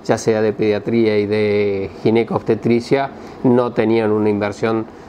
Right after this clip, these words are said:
importante como la que se está planificando para ejecutar. Y esto es muy importante porque también esta ampliación,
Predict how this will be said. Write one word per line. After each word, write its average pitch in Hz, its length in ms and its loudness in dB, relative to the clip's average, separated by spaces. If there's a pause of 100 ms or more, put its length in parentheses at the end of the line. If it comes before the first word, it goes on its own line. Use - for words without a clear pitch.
(120)
importante 110 800 0
como 107 280 0
la 101 120 0
que 110 100 -10
se 104 120 -4
está 104 280 0
planificando 107 760 0
para 95 180 -4
ejecutar. 104 600 -4 (440)
Y 110 120 6
esto 143 160 2
es 135 80 0
muy 131 160 4
importante 143 540 2
porque 107 260 0
también 139 480 2
esta 113 180 -2
ampliación, 107 760 -2